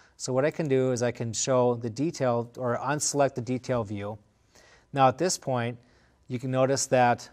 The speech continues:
the, the tree view in regards to the, the, um, companies have all gone away. So basically what we do is we consolidate all the reports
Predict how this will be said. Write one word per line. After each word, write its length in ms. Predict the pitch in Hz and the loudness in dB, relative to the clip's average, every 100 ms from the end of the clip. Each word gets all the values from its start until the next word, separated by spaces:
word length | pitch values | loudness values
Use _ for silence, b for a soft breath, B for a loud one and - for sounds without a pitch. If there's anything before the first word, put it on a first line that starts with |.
| - 113 | -18 -10
the, 400 | 107 113 113 110 95 _ _ _ _ _ _ - | -4 -2 -2 -4 -8 _ _ _ _ _ _ -10
the 100 | 120 | -10
tree 300 | - 151 151 | -4 -2 0
view 300 | 143 143 139 | 4 4 4
in 100 | 123 | 2
regards 480 | 117 123 123 117 | 2 2 2 0
to 260 | - 127 120 | -4 -2 -2
the, 300 | 113 113 107 b b b _ - | 0 -2 -4 b b b _ -10
the, 220 | 110 110 | -6 -4
um, 260 | 104 101 95 | -4 -6 -14
companies 720 | - 180 214 127 107 101 - - _ | -6 -4 -4 -4 -4 -6 -8 -12 _
have 160 | 131 127 | 2 6
all 160 | 123 | 6
gone 260 | 123 120 113 | 4 -2 -2
away. 340 | 113 113 98 104 | -2 -4 -6 -6
So 140 | 131 | -2
basically 360 | 127 151 - 135 | 0 0 0 2
what 260 | 131 131 | 4 4
we 160 | 127 120 | 2 0
do 220 | 139 143 | 2 2
is 100 | 110 | 0
we 120 | 123 | -2
consolidate 720 | 120 123 - 135 135 131 127 | -4 -6 0 2 4 2 0
all 180 | 123 123 | -2 -2
the 80 | 135 | -2
reports 520 | 135 - 123 120 | -2 0 0 0